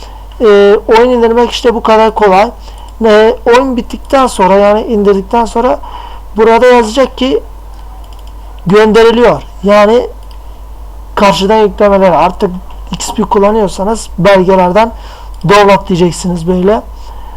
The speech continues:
Nasıl mı? İşte burada belgeler var. X P olarak download'a gireceksiniz. Download'dan açacaksınız.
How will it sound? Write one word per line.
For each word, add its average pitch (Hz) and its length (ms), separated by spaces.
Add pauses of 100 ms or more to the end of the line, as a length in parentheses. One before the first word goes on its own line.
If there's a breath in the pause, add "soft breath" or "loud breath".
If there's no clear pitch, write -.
(140 loud breath)
Nasıl 202 280
mı? 185 200
İşte 208 260
burada 190 280
belgeler 196 480
var. 180 220 (320)
X - 300
P 185 140
olarak 165 300 (520 loud breath)
download'a 190 440
gireceksiniz. 180 560
Download'dan 196 600 (460 loud breath)
açacaksınız. 202 680